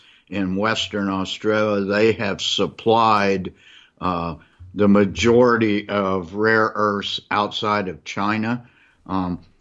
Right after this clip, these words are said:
so the focus now is on processing, getting, uh,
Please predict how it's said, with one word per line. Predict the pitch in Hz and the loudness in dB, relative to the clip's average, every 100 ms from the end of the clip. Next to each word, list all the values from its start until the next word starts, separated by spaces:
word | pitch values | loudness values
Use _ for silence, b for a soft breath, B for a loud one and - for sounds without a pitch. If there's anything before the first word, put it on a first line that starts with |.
| - | -12
so | - 135 | 0 2
the | 120 107 | 4 2
focus | 151 143 135 107 | 2 4 2 0
now | 123 123 123 123 | 0 2 2 0
is | 107 107 104 98 | 0 0 0 -2
on | 98 98 95 87 | -6 -4 -6 -6
processing, | - 123 120 - 117 110 - 110 107 - B B - | 0 2 2 -2 -4 -4 -6 -6 -8 -10 B B -12
getting, | 90 110 107 104 101 98 95 b b _ | 0 0 2 0 -2 -4 -6 b b _
uh, | 87 87 80 73 73 | -8 -8 -8 -10 -10